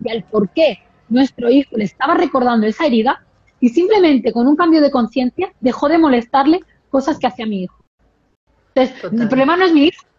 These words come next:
Speaker 1: el problema es la interpretación que estaba haciendo el padre. Entonces, si tú tienes esa habilidad,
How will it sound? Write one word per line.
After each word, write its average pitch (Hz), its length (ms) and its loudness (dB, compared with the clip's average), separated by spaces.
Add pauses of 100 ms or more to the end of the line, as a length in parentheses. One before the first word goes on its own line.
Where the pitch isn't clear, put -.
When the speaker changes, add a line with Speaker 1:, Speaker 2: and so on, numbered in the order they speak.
(480)
Speaker 1:
el 269 120 0
problema 262 340 0
es 359 60 2
la 381 80 4
interpretación 247 560 -2
que 302 80 0
estaba 320 180 -4
haciendo 320 200 -2
el 202 80 -4
padre. 254 360 -2 (1000)
Entonces, 269 320 -2
si 220 120 -4
tú 262 100 -4
tienes 339 240 0
esa 320 160 -6
habilidad, 262 460 0